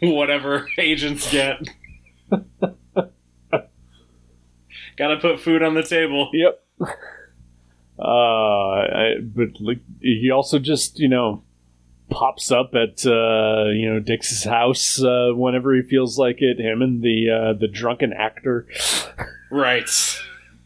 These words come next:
Speaker 1: The thespian.
Speaker 2: The thespian.
Speaker 1: I enjoyed him a lot.
Speaker 2: I did too.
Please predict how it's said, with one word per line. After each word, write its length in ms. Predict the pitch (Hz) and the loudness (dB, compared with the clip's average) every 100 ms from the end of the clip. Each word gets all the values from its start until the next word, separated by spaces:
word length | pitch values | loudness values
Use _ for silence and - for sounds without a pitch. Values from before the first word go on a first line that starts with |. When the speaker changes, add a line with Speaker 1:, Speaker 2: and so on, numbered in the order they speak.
| - - - - _ _ - | -18 -14 -14 -16 _ _ -12
Speaker 1:
The 120 | 131 | -10
thespian. 600 | 131 160 - 165 139 127 | -2 -2 0 0 2 2
Speaker 2:
The 200 | 127 131 - | 2 0 -2
thespian. 720 | 107 85 - 104 92 127 123 - _ _ - - - - | -4 -4 -6 -4 -2 0 -2 -4 _ _ -20 -18 -14 -4
Speaker 1:
I 160 | 160 208 | 0 0
enjoyed 420 | 180 165 151 139 | 0 0 0 0
him 180 | 135 127 | -2 -2
a 80 | |
lot. 400 | 117 107 170 170 160 | -2 2 6 6 6
Speaker 2:
I 60 | |
did 340 | 123 120 110 - | 4 0 -2 -6
too. 400 | - 90 90 | -4 -2 -4